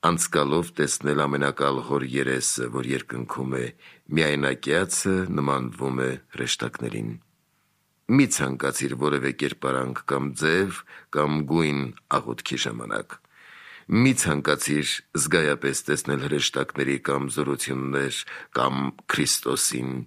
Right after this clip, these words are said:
որպեսզի ամբողջովին չխելագարվես՝ Հովի փոխարեն տեսնելով գայլին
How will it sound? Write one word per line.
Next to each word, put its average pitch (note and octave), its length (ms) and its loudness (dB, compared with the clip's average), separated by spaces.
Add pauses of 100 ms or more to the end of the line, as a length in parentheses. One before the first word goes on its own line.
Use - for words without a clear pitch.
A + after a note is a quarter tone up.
(520)
որպեսզի F#2 540 4
ամբողջովին F2 720 4
չխելագարվես՝ E2 880 4 (440)
Հովի F#2 440 4
փոխարեն E2+ 520 2
տեսնելով D2 540 0
գայլին D2+ 500 2